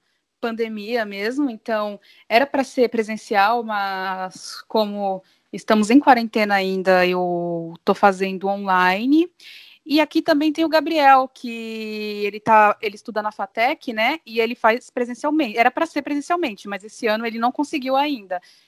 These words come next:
É, pra quem, pra nossos ouvintes, pra quem não se recorda, ele participou lá do primeiro programa falando sobre como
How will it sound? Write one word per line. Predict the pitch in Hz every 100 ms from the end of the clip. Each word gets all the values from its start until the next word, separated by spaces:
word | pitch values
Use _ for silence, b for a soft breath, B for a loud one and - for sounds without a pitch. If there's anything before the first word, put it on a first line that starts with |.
| b
É, | - 208 202 202
pra | 233
quem, | - 269 302 -
pra | 240
nossos | 226 247 254
ouvintes, | 254 220 214 -
pra | - 220
quem | - 240
não | 240 214 196 190 185 175 _ _
se | -
recorda, | 185 180 214 233 262 220 196
ele | 214 214 220
participou | 233 220 - 214 240
lá | 254 330
do | 330
primeiro | 381 349 339
programa | 381 311 269 254
falando | - 254 247 247
sobre | - 233 240
como | 240 247 277 277 277 269